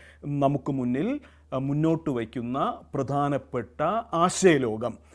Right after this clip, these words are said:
അപ്പോൾ അതായത്, ഉം, ആ, ഈ പുസ്തകം നമ്മുടെ ലോക വൈജ്ഞാനികതയിൽ, പാരിസ്ഥിതിക വൈജ്ഞാനികതയിൽ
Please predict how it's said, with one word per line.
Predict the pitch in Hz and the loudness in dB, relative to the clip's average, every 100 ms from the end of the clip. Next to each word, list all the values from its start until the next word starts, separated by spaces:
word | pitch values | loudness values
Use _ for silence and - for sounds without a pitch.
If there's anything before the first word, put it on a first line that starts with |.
| - - - | -20 -16 -4
അപ്പോൾ | 151 160 | 4 4
അതായത്, | 160 208 214 160 262 - - _ _ - | 6 4 4 4 4 0 -12 _ _ -10
ഉം, | 147 147 143 | -6 -2 0
ആ, | 143 143 135 123 - | 4 4 4 2 0
ഈ | 170 254 | 4 4
പുസ്തകം | - 196 - - 185 120 123 214 - - _ _ _ - - _ - - | 6 0 0 6 6 6 -2 -4 -10 -20 _ _ _ -20 -20 _ -18 -4
നമ്മുടെ | 143 156 160 175 247 - - 160 | 0 8 10 10 8 -2 -12 -2
ലോക | 151 156 175 202 190 240 262 170 | 8 12 12 12 8 6 4 -2
വൈജ്ഞാനികതയിൽ, | 139 151 180 - 214 208 214 202 120 107 110 110 110 - - - - - | 4 6 4 6 6 8 8 6 2 -2 -4 -6 -10 -12 -20 -20 -10 2
പാരിസ്ഥിതിക | 151 165 202 220 - - 214 214 208 | 4 8 8 6 2 0 2 4 6
വൈജ്ഞാനികതയിൽ | 226 208 147 147 - 185 175 170 160 131 120 120 120 170 294 | 6 6 4 4 0 2 4 4 2 -2 -4 -4 2 4 4